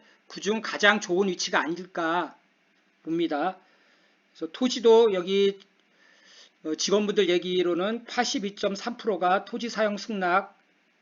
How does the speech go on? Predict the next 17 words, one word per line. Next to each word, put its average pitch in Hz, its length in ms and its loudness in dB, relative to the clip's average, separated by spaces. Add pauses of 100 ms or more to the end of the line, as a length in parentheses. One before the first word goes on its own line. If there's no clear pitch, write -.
그리고 160 200 -6
지구 185 260 -4
단위 190 240 4
변경 170 420 -2
예정, 165 380 -2
이렇게 170 320 -6
얘기를 156 480 -2 (320)
하더라고요. 190 880 0
이게 151 500 -8 (680)
일단 247 340 4
더 233 100 0
자세한 247 500 4
거는 208 600 2
물어봐야 180 520 0
되겠죠. 160 560 -2 (500)
일단 196 180 -2
여기 190 500 4